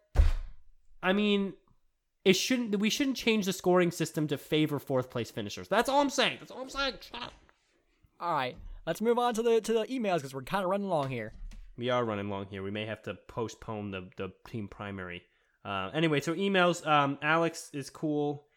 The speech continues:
Speaker 1: is making, um, us a, uh, bowling, Mister Woff's bowling alley diorama. So, uh, it looks pretty
Speaker 2: Yeah.
Speaker 1: good so far. We'll show you that when it finally comes out on the, uh,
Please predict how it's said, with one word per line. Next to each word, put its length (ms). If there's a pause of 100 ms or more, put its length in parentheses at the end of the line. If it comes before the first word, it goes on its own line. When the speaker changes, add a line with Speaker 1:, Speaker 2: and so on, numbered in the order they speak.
(240)
Speaker 1:
is 160
making, 500
um, 400
us 360
a, 380
uh, 160 (100)
bowling, 360
Mister 280
Woff's 240
bowling 340
alley 380
diorama. 680
So, 380 (180)
uh, 40
it 160
looks 160
pretty 160
Speaker 2:
Yeah. 60
Speaker 1:
good 120
so 140
far. 300
We'll 160
show 160
you 120
that 160
when 80
it 80
finally 300
comes 240
out 240 (180)
on 260
the, 220
uh, 240